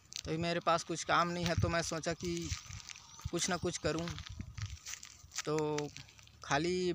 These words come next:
बैठे रहते आदमी तो कुछ सोचता ही है। तो भाइयों, मेरे चैनल को सपोर्ट करना,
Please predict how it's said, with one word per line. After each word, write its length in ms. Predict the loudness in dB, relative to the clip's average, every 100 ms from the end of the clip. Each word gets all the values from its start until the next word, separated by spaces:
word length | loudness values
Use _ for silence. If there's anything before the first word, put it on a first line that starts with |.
| 0
बैठे 300 | 0 2 4
रहते 220 | 4 4
आदमी 240 | 4 4 0
तो 120 | -6
कुछ 160 | -6 -4
सोचता 360 | -4 -4 -2
ही 120 | 0
है। 220 | 0 -2 -6 -16 -20 -20 -20 -20 -20 -20 -20 -8 -2
तो 420 | 0 2 -2 -6 -16 -18 -8
भाइयों, 480 | 0 0 2 0 0 -6 -18 -20 -20 -20 -20 -20 -20 -4
मेरे 280 | 0 4 4
चैनल 360 | 4 2 4 2
को 300 | 0 0 2
सपोर्ट 480 | 2 0 -2 0 -2
करना, 540 | 0 0 2 0 -2